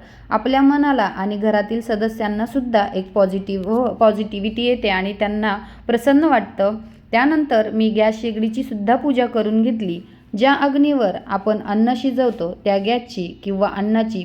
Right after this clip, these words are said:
पूजा करणं आपल्या संस्कृतीत महत्त्वाचं आहे. अन्नपूर्ण मातेचं स्मरण करून गॅसची पूजा देखील इथे मी करून घेतली आहे, जेणेकरून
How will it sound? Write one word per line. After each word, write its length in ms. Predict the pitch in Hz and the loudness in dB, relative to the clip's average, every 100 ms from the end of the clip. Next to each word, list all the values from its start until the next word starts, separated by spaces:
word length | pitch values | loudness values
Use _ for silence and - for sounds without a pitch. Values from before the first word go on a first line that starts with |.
| - | -6
पूजा 240 | 196 196 | -4 -2
करणं 400 | 240 277 262 202 180 | 0 0 0 -2 -4
आपल्या 280 | 180 202 196 | -6 -2 -2
संस्कृतीत 760 | 214 208 208 254 262 190 180 | -2 -6 -4 -4 -4 -6 -6
महत्त्वाचं 560 | 196 190 190 202 196 254 | -2 -2 0 0 0 0
आहे. 280 | 269 220 185 - - - - | -2 -2 -6 -12 -20 -12 0
अन्नपूर्ण 520 | 262 311 339 339 302 | 4 4 2 0 2
मातेचं 520 | 302 294 277 285 277 | 2 0 0 0 0
स्मरण 440 | 269 240 220 214 226 | 0 0 2 2 2
करून 360 | 240 220 190 | 0 0 0
गॅसची 320 | 190 196 196 | 0 0 -2
पूजा 300 | 233 233 208 | -4 -2 0
देखील 340 | 214 208 208 247 | 2 0 -2 -2
इथे 200 | 226 220 | 0 0
मी 240 | 208 202 - - - - | -2 -6 -10 -20 -16 0
करून 260 | 226 214 254 | 2 4 4
घेतली 280 | 269 262 269 | 2 2 2
आहे, 300 | 269 196 190 | 2 0 -4
जेणेकरून 840 | - 202 233 294 311 294 240 | -2 2 4 4 4 4 4